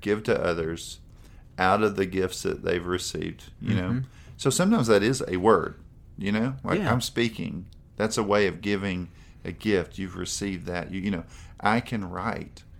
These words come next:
Speaker 1: There's a gift.
Speaker 2: Mm-hmm.
Speaker 1: Oh, I have this toy. I don't play with it anymore. I'm grown up now, and I don't deal with that. I wanna give that away.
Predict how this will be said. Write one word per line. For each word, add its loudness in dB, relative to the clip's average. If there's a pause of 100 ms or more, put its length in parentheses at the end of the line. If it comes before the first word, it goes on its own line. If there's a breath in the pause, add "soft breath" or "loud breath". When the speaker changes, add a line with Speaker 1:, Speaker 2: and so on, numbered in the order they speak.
(180)
Speaker 1:
There's 0
a -6
gift. -6
Speaker 2:
Mm-hmm. -6
Speaker 1:
Oh, 6
I 8
have 0
this -2
toy. 2
I 0
don't 0
play 4
with 0
it -6
anymore. -6
I'm 4
grown 0
up -2
now, -6
and -4
I 2
don't -4
deal 2
with 4
that. -4
I 0
wanna 0
give 2
that 6
away. 0